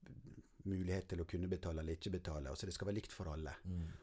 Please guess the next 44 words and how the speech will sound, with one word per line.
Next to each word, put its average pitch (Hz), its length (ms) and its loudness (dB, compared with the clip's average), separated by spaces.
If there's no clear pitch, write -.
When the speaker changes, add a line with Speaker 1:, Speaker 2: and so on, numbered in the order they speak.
Speaker 1:
Og 104 160 -2
det 117 80 6
gjelder 110 320 6
altså 98 240 2
at - 160 -2
om 92 140 2
du 92 100 4
er 92 160 4
en 90 240 2
organisert 92 1040 0
aktivitet 98 720 -2
som - 200 -2
et 78 120 -4
idrettslag 98 880 2
eller 85 260 0
et 78 140 -4
firma 113 400 4
eller 90 140 2
en 82 80 2
privatperson, 117 640 0
så 98 140 -2
er - 20 -2
det - 160 -6
akkurat 92 320 0
samme 78 240 0
reglene. 71 400 -2
Speaker 2:
Mm. - 80 -2
Speaker 1:
Og - 80 -2
det 110 160 8
er 110 60 8
jo, 104 160 8
det 107 100 4
står - 200 4
jo 85 80 2
i 82 120 2
lov 80 380 2
da, 82 220 0
at - 180 -2
det, 82 140 0
det 98 80 2
er - 80 -4
forbudt 131 400 -2
å 180 80 0
ta 123 180 4